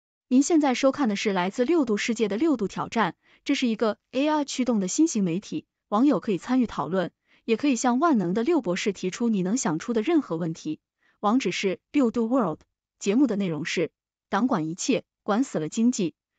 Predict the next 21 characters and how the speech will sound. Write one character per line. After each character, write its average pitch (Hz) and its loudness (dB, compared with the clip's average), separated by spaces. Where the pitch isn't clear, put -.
中 349 2
国 254 4
当 285 4
局 190 0
过 285 2
于 214 2
重 277 4
视 226 -4
意 233 0
识 202 -2
形 160 -4
态， 180 -2
导 202 2
致 254 -2
创 269 4
新 302 4
能 180 2
力 208 0
被 208 -2
扼 202 0
杀， 208 -2